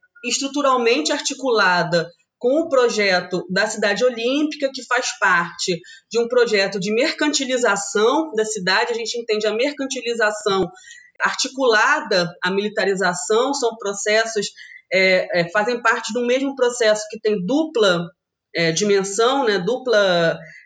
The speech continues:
concretização na realidade, mas que são processos muito articulados. E a mi-, a militarização no Rio de Janeiro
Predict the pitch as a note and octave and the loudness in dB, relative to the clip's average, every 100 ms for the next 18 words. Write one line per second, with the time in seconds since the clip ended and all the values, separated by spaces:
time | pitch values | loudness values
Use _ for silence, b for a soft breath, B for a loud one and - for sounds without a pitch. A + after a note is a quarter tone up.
0 | - A3+ A#3+ A3 G#3 G#3+ F3+ - G#3+ B3+ | -2 0 2 0 0 0 0 0 2 2
1 | D4+ - G#3 G3+ G3 F#3 F3+ F3+ G#3 C4 | 0 -4 -4 0 0 0 0 0 0 0
2 | C4 C4 B B G3+ G#3+ A#3+ D4+ C#4+ A#3+ | -4 -14 B B -2 0 0 -4 -2 0
3 | B3+ C4 B3+ B3+ A3+ A#3 C4 B3 B3+ C4+ | 0 0 0 2 0 0 -2 -4 -4 -4
4 | C4+ - G3 G3 G3+ F3+ E3 F3 B3 D4 | -4 -8 -4 0 2 0 -2 -2 0 2
5 | D#4 D4+ - _ _ - A#3 C#4 C4+ B3+ | 0 -2 -8 _ _ -2 0 0 -2 -2
6 | A#3+ A#3 A3+ - G3+ G3+ B3+ A#3 A3+ F#3+ | -2 -2 -2 0 -2 0 -2 -4 -4 -2
7 | G3+ G3 G#3 B3+ C4+ | 0 2 4 2 2